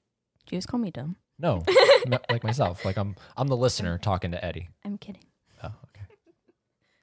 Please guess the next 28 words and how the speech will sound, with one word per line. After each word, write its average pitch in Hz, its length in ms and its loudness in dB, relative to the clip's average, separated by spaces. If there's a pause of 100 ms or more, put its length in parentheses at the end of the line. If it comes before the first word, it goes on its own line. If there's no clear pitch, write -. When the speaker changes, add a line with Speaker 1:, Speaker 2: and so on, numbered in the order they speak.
(120)
Speaker 2:
I'm 85 140 -8
not 87 100 -4
even 87 160 -6
gonna 76 80 -10
do 76 100 -10
Speaker 1:
Womp, - 120 -6
Speaker 2:
it. - 60 -10
<laughs> - 40 4
I'm - 220 6
not - 220 4
even 151 180 2
Speaker 1:
womp, - 60 -14
Speaker 2:
gonna 139 160 0
do - 200 -4
it. 147 100 -2 (280)
Speaker 1:
womp. - 420 -2
<laughs> - 0 - (260)
Speaker 2:
Um, 107 440 4
but 120 240 4 (100)
I 117 80 0
think 139 220 -2
the 110 80 4
obvious 110 280 4
one 123 140 2
is 117 80 2
Morgan 95 420 0
because, 87 480 0
right, 90 300 0